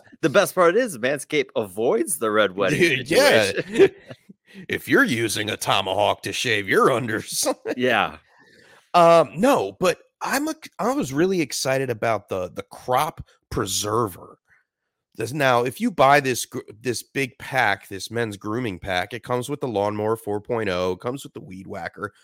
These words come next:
Speaker 2: which my nose already is thanking me.
Speaker 1: It works so
Speaker 2: Um,
Speaker 1: good for allergies. Honest to God, if you have allergies,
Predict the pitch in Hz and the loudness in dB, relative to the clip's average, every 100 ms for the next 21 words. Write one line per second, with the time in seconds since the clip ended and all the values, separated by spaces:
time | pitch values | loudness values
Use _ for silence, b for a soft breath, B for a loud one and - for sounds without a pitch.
0 | b b 110 - - 110 107 107 107 107 | b b -6 -6 -8 -6 -4 0 0 0
1 | 95 - 104 104 98 98 92 90 - 90 | -4 -6 -4 -2 -4 -4 -8 -10 -8 -6
2 | 90 - 127 143 165 - b 147 113 117 | -6 -6 -2 -2 -2 -6 b -10 -8 -4
3 | 117 120 107 101 131 107 110 - 95 98 | -2 0 0 0 -2 -2 -2 0 0 2
4 | 95 87 80 - 107 120 127 127 110 95 | 0 -4 -8 -2 -2 -2 -4 -4 -2 -2
5 | 85 110 120 92 92 101 101 117 120 | -2 -2 0 0 0 0 -2 -8 -10